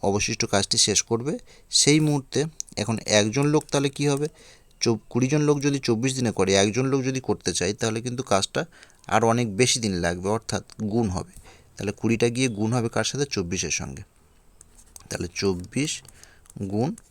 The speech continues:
কুড়ি, এত দিনে শেষ করবে। এখন একজন তো তারা করবে না, করবে কজন? আটজন অসুস্থ হয়ে গেছে, তার মানে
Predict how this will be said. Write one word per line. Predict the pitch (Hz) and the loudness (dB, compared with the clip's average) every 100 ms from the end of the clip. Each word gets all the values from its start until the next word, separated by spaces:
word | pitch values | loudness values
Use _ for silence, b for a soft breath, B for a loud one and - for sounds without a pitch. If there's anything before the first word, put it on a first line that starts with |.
| - | -14
কুড়ি, | - 95 92 - B B B B | -10 -8 -10 -14 B B B B
এত | 107 110 123 | -4 -4 -2
দিনে | 127 127 | -4 -2
শেষ | 131 - | -2 -2
করবে। | 131 117 143 - - B B B B - | -2 -4 -8 -14 -20 B B B B -4
এখন | 107 120 113 - - - _ _ - | -2 0 -2 -6 -20 -20 _ _ 0
একজন | 110 113 143 | 0 2 0
তো | 143 | 2
তারা | 143 139 | 2 2
করবে | 143 143 165 | 2 0 0
না, | 117 | -2
করবে | - 110 117 127 | 0 0 2 0
কজন? | 110 135 233 - | 0 0 -4 -12
আটজন | - 101 101 101 120 | -2 2 2 0 0
অসুস্থ | 104 117 - - | 0 -2 -6 -4
হয়ে | 98 90 | -2 -2
গেছে, | 85 - | -4 -4
তার | 110 113 | -2 0
মানে | 117 | -2